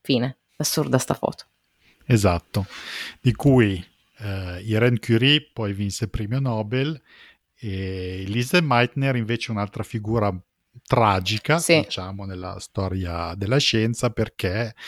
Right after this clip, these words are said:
Speaker 2: perché donna e perché ebrea, e fu privata di un premio Nobel che avrebbe meritato perché il suo,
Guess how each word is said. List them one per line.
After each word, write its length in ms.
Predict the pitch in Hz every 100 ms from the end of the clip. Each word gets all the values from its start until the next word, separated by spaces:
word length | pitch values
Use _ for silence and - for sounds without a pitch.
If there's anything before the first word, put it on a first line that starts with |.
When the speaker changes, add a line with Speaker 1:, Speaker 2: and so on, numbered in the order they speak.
| - - -
Speaker 2:
perché 280 | - - 143
donna 480 | 123 117 123 135 135
e 180 | 110 101
perché 360 | 104 - 101
ebrea, 640 | 127 117 92 87 107 160
e 240 | 104 90 90
fu 760 | - 104 90 85 87 85 90 - _
privata 640 | - 110 113 107 110 - 110
di 80 | 101
un 80 |
premio 320 | 92 104 104 101
Nobel 380 | 101 98 92 -
che 100 | 95
avrebbe 300 | 92 95 95
meritato 680 | 98 127 135 82 87 - 117
perché 680 | 120 - - 92 92 98 101
il 80 |
suo, 840 | - - 113 101 92 98 95 92